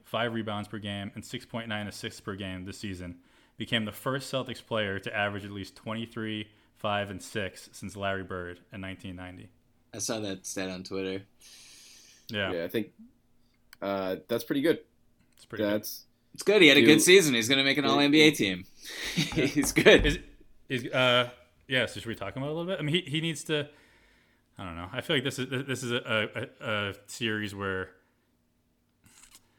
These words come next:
Speaker 1: I was gonna say Jordan, but I don't know. We can't put him in that word. But the, the good teams, they finish off these, these series quick, right? Like, I think it, it is to their advantage to not fuck around anymore, to come out and just,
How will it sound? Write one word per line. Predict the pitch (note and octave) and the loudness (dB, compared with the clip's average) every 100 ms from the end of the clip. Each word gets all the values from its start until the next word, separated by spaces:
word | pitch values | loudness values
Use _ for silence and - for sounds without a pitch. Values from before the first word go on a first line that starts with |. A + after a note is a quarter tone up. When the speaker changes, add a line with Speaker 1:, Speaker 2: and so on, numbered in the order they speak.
| _ _ _ _ - B2+ | _ _ _ _ -10 -4
Speaker 1:
I | |
was | A#2+ | -2
gonna | C3 A#2+ | -2 -2
say | A#2 | -2
Jordan, | G2+ A2 F#2 E2+ | -2 -4 -4 -6
but | G2 | -6
I | |
don't | G#2 | -6
know. | G2+ | -6
We | A2+ | -8
can't | A2+ - | -8 -8
put | A2 | -6
him | G2+ | -8
in | |
that | G2+ | -6
word. | C#3 D3+ | -2 -2
But | C3+ C3 | 0 0
the, | C#3 | 0
the | C3+ | 0
good | D3+ C#3 | -4 -4
teams, | C#3+ C3 B2 | -2 0 0
they | A#2 | -4
finish | - A#2 A#2 | -4 -6 -4
off | G#2 - | -6 -6
these, | G2 G#2 | -10 -10
these | G2+ F#2 | -10 -10
series | - F#2+ F2 | -8 -10 -10
quick, | - E2 - | -14 -14 -10
right? | G2 A#2 - _ _ _ _ _ _ _ _ - | -10 -10 -14 _ _ _ _ _ _ _ _ -4
Like, | A#2 A#2+ | 0 2
I | |
think | - C#3+ | 0 -2
it, | C#3+ C3 C#3 | -2 -2 0
it | |
is | B2+ - | -2 -2
to | - B2+ | -4 0
their | B2 A#2 | 0 0
advantage | G#2+ A2 G#2+ F#2+ - | -2 -4 -4 -8 -12
to | G2 | -12
not | G2 | -10
fuck | - F#2+ | -10 -10
around | G2 F#2 F2+ | -8 -8 -10
anymore, | F2 E2+ E2 | -12 -12 -12
to | - | -14
come | G2+ G#2+ G2+ | -10 -6 -4
out | F#2+ G#2 | -4 -6
and | F#2+ | -10
just, | F2+ F2 | -10 -12